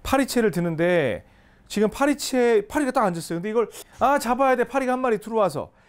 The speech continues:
그랬더니 파리채가 바로 파리 옆에 있는 거예요. 이걸 팍 들면 파리 날아가죠. 그러니까 살살 일단 사라지게 한 다음에 이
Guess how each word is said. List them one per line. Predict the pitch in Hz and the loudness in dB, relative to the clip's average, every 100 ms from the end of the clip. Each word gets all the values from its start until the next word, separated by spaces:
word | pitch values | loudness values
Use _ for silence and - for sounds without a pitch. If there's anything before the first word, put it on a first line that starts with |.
| _ _ _ _ _ _ _ | _ _ _ _ _ _ _
그랬더니 | - 254 285 269 214 - _ _ _ _ | -2 0 2 0 -2 -6 _ _ _ _
파리채가 | - 320 320 269 - | -2 0 0 -2 -8
바로 | - 233 285 | -8 -4 -4
파리 | - 285 294 | -4 -4 -2
옆에 | 285 220 | -2 -4
있는 | 185 151 | -4 -6
거예요. | 120 - _ _ _ - _ _ | -8 -10 _ _ _ -20 _ _
이걸 | 220 277 | -2 0
팍 | - 302 | 0 0
들면 | 311 262 | 2 0
파리 | 226 294 | 0 -2
날아가죠. | 180 196 208 127 90 - | 2 2 0 -2 -8 -12
그러니까 | 147 143 190 254 _ _ _ | -12 -6 -6 -8 _ _ _
살살 | - 208 220 233 233 233 226 226 226 233 233 233 226 208 | -16 -12 -8 -8 -8 -8 -8 -8 -8 -8 -8 -6 -4 -2
일단 | 185 180 | -2 -2
사라지게 | 175 240 226 180 | 0 0 0 0
한 | 175 151 | -2 0
다음에 | 131 127 180 226 254 285 - - - - - - - | 0 0 2 2 2 -2 -6 -20 -20 -20 -20 -8 0
이 | 254 403 | 2 2